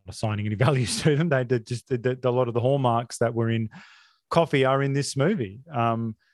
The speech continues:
and it is what it is. And I think what's so fascinating is, is,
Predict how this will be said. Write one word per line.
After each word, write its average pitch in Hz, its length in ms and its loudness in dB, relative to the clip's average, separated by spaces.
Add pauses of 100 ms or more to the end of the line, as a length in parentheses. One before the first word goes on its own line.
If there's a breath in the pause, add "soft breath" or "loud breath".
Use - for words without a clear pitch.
(280)
and 123 140 0
it 117 100 0
is 110 100 -4
what 123 140 0
it 156 60 2
is. 156 100 2
And 151 80 4
I 190 80 2
think 190 240 -2 (240 soft breath)
what's 165 200 0
so 131 140 2
fascinating 123 840 0
is, 120 480 -4
is, 127 440 -8